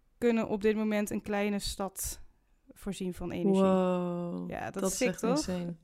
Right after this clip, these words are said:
Speaker 1: En dus
Speaker 2: Ja.
Speaker 1: als ze dat in heel Frankrijk gaan doen, dan, ja, dat is echt insane.
Speaker 2: Goed bezig.
Speaker 1: Ja.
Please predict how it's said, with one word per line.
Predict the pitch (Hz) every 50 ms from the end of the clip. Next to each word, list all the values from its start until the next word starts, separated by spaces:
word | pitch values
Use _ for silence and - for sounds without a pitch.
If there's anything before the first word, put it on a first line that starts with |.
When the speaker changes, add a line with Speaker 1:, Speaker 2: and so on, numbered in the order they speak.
| _
Speaker 1:
En | - 208 214 214
dus | 202 202 185 175 180 - -
Speaker 2:
Ja. | - -
Speaker 1:
als | 202 185 -
ze | - 202
dat | 185 202 190
in | 196 190
heel | 196 202 202 190
Frankrijk | - - 196 190 196 185 180 -
gaan | - 180 170
doen, | 170 175 175 170
dan, | 165 160 - - - _ - - _
ja, | - - - - - 185
dat | 185 165
is | - -
echt | - 180 - -
insane. | 196 185 180 - - 175 170 170 180 175 - _ _ _ - - - - - - - - - _ - -
Speaker 2:
Goed | - - 214 190
bezig. | - 190 190 185 185 180 185 - - - - - - - - -
Speaker 1:
Ja. | - 269 -